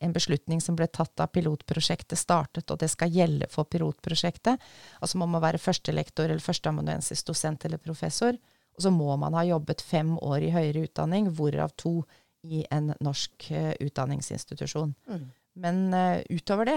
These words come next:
Speaker 1: så kan man, eh, ha jobbet med veldig, veldig ulike ting og ha ulike inngangs-, innganger til,
Speaker 2: Mm.
Speaker 1: eh, oss-,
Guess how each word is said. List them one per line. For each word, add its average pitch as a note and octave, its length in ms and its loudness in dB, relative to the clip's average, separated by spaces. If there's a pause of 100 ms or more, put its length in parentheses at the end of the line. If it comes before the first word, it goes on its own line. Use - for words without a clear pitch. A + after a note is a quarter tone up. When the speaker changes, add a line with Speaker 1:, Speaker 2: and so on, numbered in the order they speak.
(160)
Speaker 1:
så - 200 0
kan F#3+ 220 0
man, F#3+ 400 2
eh, F#3 260 0
ha F3+ 200 4
jobbet F#3+ 400 2
med F#3 160 -2
veldig, D#3+ 340 2
veldig D#3 320 2
ulike C#3 400 -2
ting D#3+ 200 -2
og D#3+ 80 2
ha E3 180 4
ulike D3 500 0
inngangs-, C#3+ 640 0 (100)
innganger D3 540 2 (140)
til, D3+ 180 -2 (160)
Speaker 2:
Mm. D3+ 40 -4
Speaker 1:
eh, D3+ 420 -4 (100)
oss-, - 200 -2